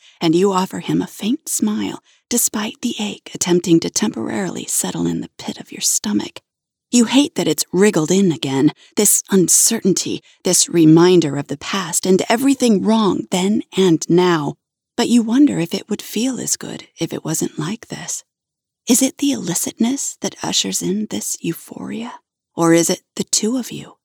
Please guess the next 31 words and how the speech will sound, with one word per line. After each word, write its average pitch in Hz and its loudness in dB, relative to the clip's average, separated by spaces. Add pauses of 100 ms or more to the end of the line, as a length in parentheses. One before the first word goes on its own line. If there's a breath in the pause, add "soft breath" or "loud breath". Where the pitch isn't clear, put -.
mates 185 0
as 165 -2
you 165 0
are, 175 -8 (320 soft breath)
near 233 8
enough 175 2
to 196 2
know 196 4
everything 220 4
about 196 -2
one 156 -2
another 143 -2 (260 soft breath)
that 175 -4
makes 175 2
the 175 -2
intensity - -4 (100)
burn 180 -2 (240 soft breath)
and - -8
draw 175 -6
you 170 -8
closer? - -10 (720)
It 202 0
isn't 214 0
right, 180 -8 (340)
should - -2
be 139 -10
right, 131 -10 (260)
is - 4
so 208 2 (140)
fucking 170 0
wrong, 170 6